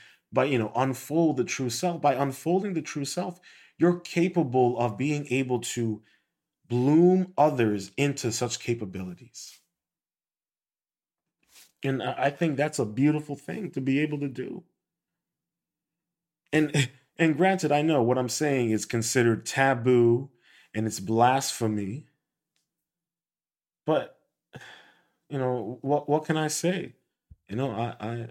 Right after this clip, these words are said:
I live for the thrills. I like a little danger. <laughs> And how sad and, and ironic is it that advocating for self and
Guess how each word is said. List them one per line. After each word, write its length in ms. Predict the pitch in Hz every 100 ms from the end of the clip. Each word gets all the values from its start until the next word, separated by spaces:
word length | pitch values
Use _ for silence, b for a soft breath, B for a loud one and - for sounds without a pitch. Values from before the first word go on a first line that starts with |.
| -
I 100 | 117
live 300 | 120 123 135
for 120 | -
the 100 | 139
thrills. 480 | 135 123 147 165 95
I 80 | 110
like 240 | 151 165
a 40 | 120
little 240 | 113 101
danger. 500 | 95 101 98 113 127 _
<laughs> 40 | _ _ _ _ _ _ _ _ _ _ _ - - _ - 117 _ _ b b b b b b _ _ _ _ _ _ _ _ _ _ _ _ _ _ _ _ _ _ _
And 140 | 127 135
how 240 | 175 180
sad 560 | 170 - 170 170 156 123
and, 360 | 120 113 110 -
and 480 | 113 110 107 104 107 - _ _ -
ironic 540 | 110 110 131 135 113 -
is 200 | 127 113
it 200 | 107 92
that 320 | 104 98 87 _ _ _ -
advocating 760 | 117 131 131 120 127 120 113 107
for 300 | - 104 95
self 680 | - 139 131 98 87 - _ _ _ _ _ _ _ _ _ _ _ _ -
and 420 | 98 98 92 87